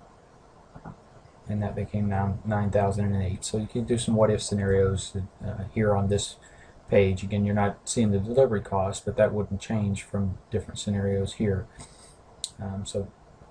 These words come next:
you might find that helpful to be able to do that. If you need to do a,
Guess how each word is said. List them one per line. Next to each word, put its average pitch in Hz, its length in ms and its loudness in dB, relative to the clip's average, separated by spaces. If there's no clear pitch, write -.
you 101 320 -8
might 101 180 -4
find 98 200 0
that - 140 -6
helpful 95 320 -4
to - 120 -10
be 101 60 -2
able 95 200 -4
to - 60 -8
do 98 60 -8
that. 104 180 -6
If - 40 0
you 123 40 0
need 135 180 2
to 120 100 -10
do 120 300 6
a, 101 220 6